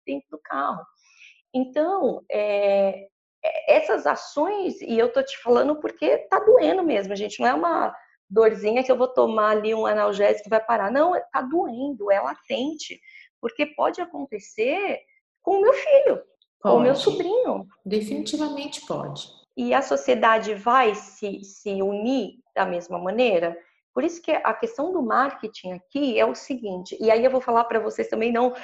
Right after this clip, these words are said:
Speaker 1: só coisas que doam, né? Mas vocês não imaginam o que foi, é, pra mim, uma campanha, ahn, de uma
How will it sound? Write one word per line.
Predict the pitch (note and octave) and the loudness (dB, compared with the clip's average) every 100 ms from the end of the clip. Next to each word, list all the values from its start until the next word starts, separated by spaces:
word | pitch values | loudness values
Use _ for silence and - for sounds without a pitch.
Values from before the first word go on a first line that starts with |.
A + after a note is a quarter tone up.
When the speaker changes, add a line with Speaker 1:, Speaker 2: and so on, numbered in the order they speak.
| - - | -16 -2
Speaker 1:
só | - A#3 | 2 4
coisas | A#3 A3+ G#3+ A3+ | 6 6 6 2
que | - G#3 | 0 -4
doam, | F3 E3 E3+ F3+ F#3 | 0 0 -2 -6 -4
né? | F3+ F#3+ | -4 -4
Mas | F#3+ F#3 F#3+ - _ _ _ _ _ | -2 -2 -2 -14 _ _ _ _ _
vocês | - A3 A3+ A#3+ B3 | -2 -2 0 -4 2
não | C#4 C#4+ | 2 4
imaginam | D4 C#4+ A#3+ F#3+ G#3 A#3+ C#4+ - _ _ _ _ _ - | 2 0 -4 -4 -4 -4 -6 -8 _ _ _ _ _ -10
o | G#3 | -6
que | A#3+ | -6
foi, | A3+ - A3+ B3 B3+ - A#3 | -4 4 6 6 0 -2 0
é, | A3 | 0
pra | A3 A#3 | 2 0
mim, | G#3+ A3 | 2 -2
uma | B3 A#3 | 0 -2
campanha, | A#3 A3+ - G3+ G3+ A#3 B3+ - - | -4 -8 -2 -2 0 -2 -2 -4 -2
ahn, | G3+ F#3+ F#3 F#3 F3+ - | 0 2 0 0 -2 -10
de | F3+ F#3+ | -10 -6
uma | F#3+ F#3+ F#3+ F#3 F#3 F#3 F3+ F3+ F#3+ | -2 0 0 0 -2 -2 -4 -4 -8